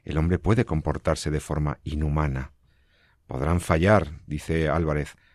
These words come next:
e incluso mostrar el tipo de error cometido y hasta recomponerse, pero ni siquiera atisbarán la angustia y el dramatismo del mal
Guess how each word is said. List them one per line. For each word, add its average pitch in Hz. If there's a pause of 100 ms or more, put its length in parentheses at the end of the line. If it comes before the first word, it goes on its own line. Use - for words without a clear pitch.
(180)
e -
incluso 85
mostrar 107
el 98
tipo 85
de 85
error 82
cometido 80
y 78
hasta 82
recomponerse, 87 (420)
pero 87
ni 90
siquiera 104
atisbarán 87
la 80
angustia 76
y 69
el 76
dramatismo 76
del 73
mal 80